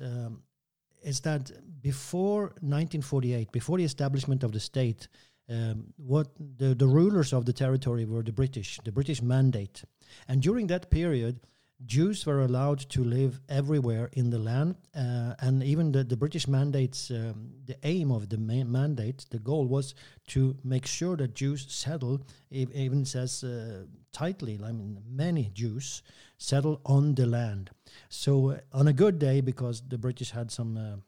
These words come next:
ambiguity, but in a good day, they, they even helped Jews settle in Judea and Samaria.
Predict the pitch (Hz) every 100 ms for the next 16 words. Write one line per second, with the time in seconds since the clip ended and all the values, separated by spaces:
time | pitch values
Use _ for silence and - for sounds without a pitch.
0 | _ _ _ - 117 110 113 123 127 110
1 | - _ _ _ _ _ 127 143 139 147
2 | 143 190 147 151 139 135 151 139 143 151
3 | 135 127 185 135 - 120 127 117 - -
4 | 123 117 139 123 120 113 113 113 117 -
5 | 135 190 170 104